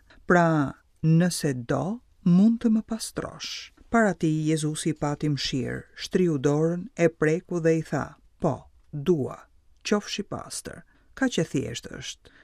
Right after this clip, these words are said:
Kjo betej përfundoi me fitore për dy minuta. Ajo tjetra vazhdoi gjithë ditën, e përfundoi me humbje. Ai njeri kishte brenda diçka që e nxiste të shkonte te Jezusi e ta sfidonte në këtë mënyrë. Kishte fe.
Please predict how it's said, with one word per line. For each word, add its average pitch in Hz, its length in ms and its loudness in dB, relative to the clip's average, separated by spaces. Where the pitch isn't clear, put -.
Kjo 220 140 6
betej 190 400 2
përfundoi 190 480 0
me 185 120 0
fitore 180 440 0
për 175 240 4
dy 175 140 4
minuta. 208 560 2
Ajo 160 300 4
tjetra 147 600 0
vazhdoi 151 800 4
gjithë 190 320 4
ditën, 208 460 0
e 190 100 4
përfundoi 185 500 -2
me 196 120 0
humbje. 135 480 -4
Ai 208 180 8
njeri 220 340 4
kishte 208 300 -2
brenda 190 360 2
diçka 180 480 0
që - 140 -2
e 165 80 4
nxiste 160 540 0
të 170 140 -2
shkonte 202 500 -2
te 175 120 -2
Jezusi 151 640 -2
e 170 100 8
ta 180 180 2
sfidonte 202 600 0
në 196 100 2
këtë 208 200 -2
mënyrë. 185 440 4
Kishte 147 460 -4
fe. - 400 -8